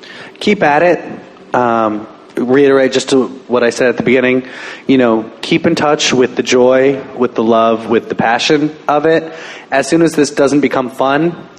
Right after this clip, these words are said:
get out. Um, do anything you can to avoid the desperation, you know, whether that is having the side job so you're not needing to worry about it financially, so you're not having to look at every audition as a make it or break it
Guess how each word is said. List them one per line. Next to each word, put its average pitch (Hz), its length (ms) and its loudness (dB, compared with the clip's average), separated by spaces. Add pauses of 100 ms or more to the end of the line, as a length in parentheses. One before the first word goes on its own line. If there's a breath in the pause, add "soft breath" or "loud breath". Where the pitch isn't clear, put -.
(160)
get 123 200 2
out. 127 500 0 (680 loud breath)
Um, 127 520 -2 (160)
do 147 220 4
anything 147 340 0
you 147 120 4
can 135 300 0
to 139 120 2
avoid 127 320 2
the 123 80 0
desperation, 127 1040 0 (680)
you 120 160 0
know, 117 140 2
whether 123 260 2
that 123 220 2
is 123 340 2 (400 loud breath)
having 123 300 0
the 156 80 2
side 180 280 2
job 101 280 2
so - 100 -2
you're 117 140 2
not 117 180 -2
needing 120 220 0
to 123 80 0
worry 123 180 4
about 120 200 2
it 120 100 0
financially, 120 760 -2
so - 220 -4
you're 120 200 2
not 113 80 0
having 120 220 0
to 123 80 -8
look 117 220 0
at 110 280 0 (280 loud breath)
every 131 260 2
audition 117 500 0
as 107 560 0 (540 loud breath)
a 127 80 0
make 135 260 0
it 139 80 4
or 120 60 2
break 117 340 0
it 92 140 -2